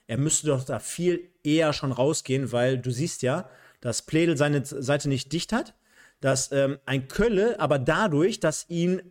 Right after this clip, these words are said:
dass er angelaufen wird mit ein bis zwei Gegenspielern, Stichwort fehlender Sechser, auch vor der Abwehr, der dort dem Abwehrspieler einen Mann wegnimmt, quasi hätte schon eher rausgehen müssen.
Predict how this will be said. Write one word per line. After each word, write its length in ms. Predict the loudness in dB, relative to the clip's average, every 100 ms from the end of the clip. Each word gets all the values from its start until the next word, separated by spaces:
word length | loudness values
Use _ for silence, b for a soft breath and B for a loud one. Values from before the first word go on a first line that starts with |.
| -2
dass 200 | 0 2
er 160 | 0
angelaufen 540 | 2 2 4 2 0 0
wird 200 | 0 -2
mit 160 | -6
ein 260 | -2 0 2
bis 300 | 0 0 -2
zwei 240 | 0 0
Gegenspielern, 800 | 0 0 0 -2 0 0 2 0 -4 b b b b
Stichwort 840 | -14 -12 -12 -2 -2 2 2 2 -4
fehlender 400 | 0 2 4 2
Sechser, 560 | 2 0 0 -2 0
auch 120 | 0 -2
vor 240 | 0 2
der 180 | 2 0
Abwehr, 440 | -4 0 2 2
der 240 | 0 0 2
dort 420 | 2 2 0 -2
dem 160 | 0
Abwehrspieler 640 | 0 0 0 0 0 0 2
einen 280 | 0 2 2
Mann 220 | 2 2
wegnimmt, 520 | 0 0 0 0 -6 B B B B B B
quasi 320 | -2 0 2
hätte 160 | 2 0
schon 200 | -2 0
eher 180 | 2 2
rausgehen 440 | 2 2 2 2
müssen. 440 | 0 0 -6 -8